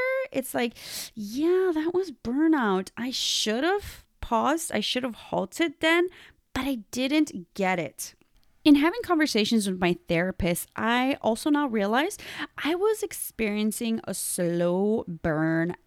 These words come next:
after that. Every week I was doing so much Monday through Friday and even Saturdays, so that by Sunday I kept thinking I was, I was being lazy, I was unmotivated, and I couldn't figure out why. How was I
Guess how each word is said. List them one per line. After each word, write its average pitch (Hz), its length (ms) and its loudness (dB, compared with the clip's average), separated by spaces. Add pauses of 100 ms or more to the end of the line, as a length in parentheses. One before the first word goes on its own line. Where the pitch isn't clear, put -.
after 180 460 0
that. 165 260 -4 (380)
Every 294 260 4
week 214 420 -2
I 202 180 0
was 240 220 0
doing 214 360 0
so 202 640 2
much 190 500 -2
Monday 185 540 0
through 208 240 -4
Friday 180 580 0 (160)
and 180 180 -4
even 262 320 0
Saturdays, 240 880 0 (400)
so - 140 -2
that 277 140 6
by - 80 2
Sunday 262 680 2
I 240 80 0
kept - 320 -6
thinking 294 580 4
I 220 160 -4
was, 262 380 0 (140)
I - 60 -6
was 208 120 -6
being 190 220 0
lazy, 285 760 2 (380)
I 208 140 0
was 185 200 0
unmotivated, 349 1160 2 (220)
and 240 160 -6
I 277 60 -2
couldn't 269 560 0
figure 214 300 2
out 240 200 -2
why. 190 760 -2
How 240 320 0
was 392 260 4
I 277 200 2